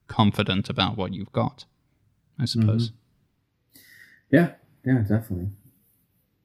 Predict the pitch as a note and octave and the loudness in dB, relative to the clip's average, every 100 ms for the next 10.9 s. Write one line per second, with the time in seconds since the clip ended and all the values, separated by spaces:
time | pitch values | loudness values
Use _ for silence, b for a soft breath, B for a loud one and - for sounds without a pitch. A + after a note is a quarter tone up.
0 | - - B2 B2+ C#3 D#3 C3+ C3+ D#3+ A#2+ | -20 -8 2 6 6 6 6 6 6 6
1 | C3 B2 A#2+ B2+ A#2+ B2 A#2 b b b | 6 6 4 6 6 4 0 b b b
2 | - C3 D3 C#3+ C#3 B2 - B2+ A#2+ - | 4 4 6 10 10 10 8 6 6 4
3 | A2 G#2 G2+ A#2+ G#2+ - A#2 - G#2 G2+ | 4 4 4 2 2 0 -2 0 2 2
4 | G2+ - G2+ F#2+ G2+ G2 G2+ G2+ - - | 0 -2 -6 -2 0 0 0 -6 -18 -20
5 | _ - A2 G#2 G2 E2 G2 F#2+ G2 G2+ | _ -4 2 4 4 4 2 4 4 4
6 | G2 F#2+ F2+ G#2 - G2+ G2 - F#2+ F#2+ | 2 2 2 0 -2 -4 -2 0 0 -2
7 | - - b b b b _ A2+ G#2 G#2+ | -8 -14 b b b b _ 0 4 6
8 | G2+ G2 - F2 G2 C3 _ _ _ _ | 6 4 0 0 0 -2 _ _ _ _
9 | _ - G2+ G2 G2+ G2 G2 G2 G2+ G2+ | _ -4 2 4 4 4 2 2 2 4
10 | G2 G2 F#2+ G2 G2 F#2 F#2 G2+ | 4 4 2 0 2 2 0 -2